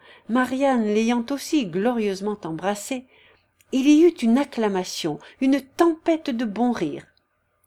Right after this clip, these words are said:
Tous deux étaient des héros qui avaient mené leur existence dans un grand mouvement d'héroïsme, grâce à leur foi en la vie, grâce à leur volonté d'agir, à leur puissance d'aimer. Et Constance le sentit enfin,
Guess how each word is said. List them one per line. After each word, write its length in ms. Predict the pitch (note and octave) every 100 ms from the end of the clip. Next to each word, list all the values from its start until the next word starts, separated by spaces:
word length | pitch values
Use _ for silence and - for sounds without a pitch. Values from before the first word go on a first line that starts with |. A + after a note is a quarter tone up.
| _ _
Tous 160 | - A3+
deux 240 | F3 G#3+
étaient 280 | A3+ - G3+
des 280 | E3 A3 F#3+
héros 400 | F3 G#3 A#3+ - _ - -
qui 160 | - B3
avaient 180 | A3 A3+
mené 360 | B3+ C#4+ D4
leur 180 | B3 A3+
existence 720 | A3+ G3+ A3+ - C#4+ D4 A#3+
dans 240 | G3 G#3 G3+
un 80 |
grand 360 | G3 D#3 F3 A#3
mouvement 500 | A#3+ A#3 A3+ A3+ A#3+
d'héroïsme, 840 | G3+ A3+ B3 C4 F3 D#3+ - D#3+ - _ _ _ _
grâce 400 | - D3 E3 -
à 100 | A#3+
leur 260 | B3 A#3+ -
foi 260 | - A#3
en 120 | A#3+ A#3+
la 180 | A#3+
vie, 240 | A#3 C#4 E3+ _ _ - - E3
grâce 400 | F#3 G3 G#3+ A3+
à 100 | G3+
leur 140 | G3
volonté 420 | G3+ A3+ A3+ A#3
d'agir, 640 | G#3 G#3+ G#3 C4+ C#4 F#3 E3 - -
à 120 | D#3
leur 180 | E3 F#3
puissance 640 | - - G#3 - C4+ A#3 E3+
d'aimer. 520 | E3 F#3+ A3+ A#3+ - _ _ _ _ _ _ _ _ _ _ _ -
Et 100 | G3
Constance 640 | F#3+ F#3 - - F3 -
le 60 | F3+
sentit 420 | F3 E3+ D#3+ F3 -
enfin, 400 | D#3 - -